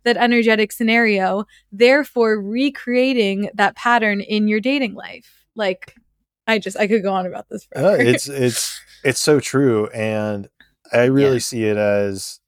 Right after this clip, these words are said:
Speaker 2: I think you hit the nail on the head with that we create our own reality. And if you're
Speaker 1: Yeah.
Speaker 2: living, I'll,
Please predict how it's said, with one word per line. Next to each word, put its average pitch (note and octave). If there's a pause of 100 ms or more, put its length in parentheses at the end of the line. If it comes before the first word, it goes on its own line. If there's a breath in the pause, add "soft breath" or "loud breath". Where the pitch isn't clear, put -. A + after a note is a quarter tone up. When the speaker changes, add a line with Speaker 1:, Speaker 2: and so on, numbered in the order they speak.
Speaker 2:
I A#2+
think C3+
you C3
hit B2+
the A#2
nail A2
on G#2
the G2
head G#2
with G#2 (460 soft breath)
that A2+
we A#2
create A2+
our G#2+
own G#2
reality. G2+ (540 soft breath)
And A2+ (160)
if A2+
you're B2
Speaker 1:
Yeah. A#2+
Speaker 2:
living, C3 (600)
I'll, B2